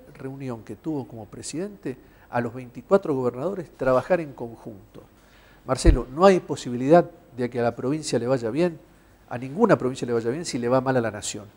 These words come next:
Y no hay ninguna posibilidad que a la nación le vaya bien si sus partes constitutivas, que son las provincias, le va mal.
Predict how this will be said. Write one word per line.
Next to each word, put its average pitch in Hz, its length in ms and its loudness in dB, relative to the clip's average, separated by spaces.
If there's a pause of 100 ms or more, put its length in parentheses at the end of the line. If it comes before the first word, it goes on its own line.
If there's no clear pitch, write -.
Y 135 80 -12
no 143 120 -6
hay 165 80 0
ninguna 180 420 -8
posibilidad 110 580 -8
que - 160 -8
a - 20 -2
la 120 80 -4
nación 131 320 -10
le 135 80 -6
vaya 120 240 -4
bien 165 220 -4 (400)
si - 160 -8
sus - 160 -8
partes - 480 8
constitutivas, 127 640 -6
que - 100 -16
son 143 180 -10
las 131 100 -4
provincias, 143 520 -10
le 123 120 -8
va 113 140 -2
mal. 92 180 -16